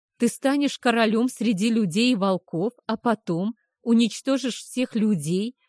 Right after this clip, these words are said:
оставишь себе только тех, кто не боится оборотней. Ты окружишь себя рабами и будешь править всеми стаями, а полукровок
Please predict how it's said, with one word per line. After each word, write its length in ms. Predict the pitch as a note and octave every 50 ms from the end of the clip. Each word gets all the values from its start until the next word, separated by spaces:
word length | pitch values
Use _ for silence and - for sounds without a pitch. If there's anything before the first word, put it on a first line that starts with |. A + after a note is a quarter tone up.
| _ _ _
оставишь 600 | G#3+ A3 - - - - B3+ C#4 C4+ B3+ A3+ -
себе 380 | - - - G#3 F#3+ E3+ A#3+ B3+
только 480 | - - A#3 B3 A#3+ - - G#3 F#3
тех, 440 | - - - - D#3 D#3+ G3+ A3+ - _ _ _ _ _ _
кто 180 | - - A#3
не 140 | A#3 A3+ A#3
боится 480 | G3+ F3 G#3+ A3 B3 C4 - - - D4+
оборотней. 720 | F4 G#4 A4+ D#4+ G3+ G3+ E3+ - - - - C#3+ C3+ - - _ _ _ _ _ _ _ _ -
Ты 140 | C#4+ D#4
окружишь 500 | D4 C4 - - B3+ A#3+ G3+ A#3+ C#4 -
себя 320 | - - A#3 G3 F#3 A3 A3
рабами 680 | B3+ A#3 G3 E3+ C#3+ F3+ E3 D#3 D#3 E3 F3 G#3 A#3+ - _ _ _ _ _
и 80 | - A#3+
будешь 400 | G#3+ F3 G#3+ G#3+ G#3+ A#3+ - -
править 440 | - A#3+ A3+ A#3 B3 C4 C4+ C#4+ -
всеми 400 | - - - D4 C#4+ D4 D4+ E4
стаями, 760 | C#4+ - - _ G#4+ G4+ F#4 D4+ A3+ F#3 D#3 D3 C3+ C3+ C3+ _ _ _ _ _ _ _ _
а 100 | - B3+
полукровок 920 | A#3+ - C4+ C4+ B3 A#3 A#3 - - D4+ E4 F#4+ G4+ F4 G3+ D#3+ - -